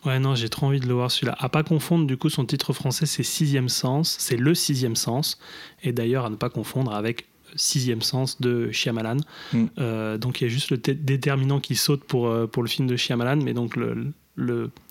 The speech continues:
Speaker 1: nom français, le titre français, c'est, euh, si-, c'est, si-, c'est Le Sixième Sens.
Speaker 2: C'est Le Sixième Sens, ouais. D'ailleurs, euh, Shyamalan n'a pas pu appeler son film en fran-, enfin, en tout cas, ils n'ont pas pu le traduire, Le Sixième Sens en français, parce que existait déjà, euh, ce titre français-là pour, euh, Manhunter.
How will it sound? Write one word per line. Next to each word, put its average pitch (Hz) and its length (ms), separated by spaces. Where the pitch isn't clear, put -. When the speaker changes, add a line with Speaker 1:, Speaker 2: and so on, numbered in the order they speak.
Speaker 1:
nom 139 220
français, 139 500
le 120 100
titre - 320
français, 147 520
c'est, 135 280
euh, 127 80
si-, 131 240
c'est, - 200
si-, - 240
c'est - 160
Le 123 80
Sixième 139 280
Sens. - 160
Speaker 2:
C'est 113 140
Le 131 100
Sixième 107 380
Sens, 101 260
ouais. 104 140
D'ailleurs, 104 340
euh, 98 140
Shyamalan 104 360
n'a 110 160
pas 92 100
pu - 160
appeler 104 240
son 101 160
film 107 240
en 101 60
fran-, 98 220
enfin, 98 160
en 95 120
tout - 100
cas, 113 100
ils 101 60
n'ont 101 60
pas 95 120
pu 104 80
le 101 60
traduire, 101 340
Le 113 160
Sixième 104 340
Sens 110 240
en 104 60
français, 107 320
parce 107 200
que - 120
existait 101 400
déjà, 98 240
euh, 104 220
ce - 140
titre - 280
français-là 101 580
pour, 98 260
euh, 98 120
Manhunter. 101 520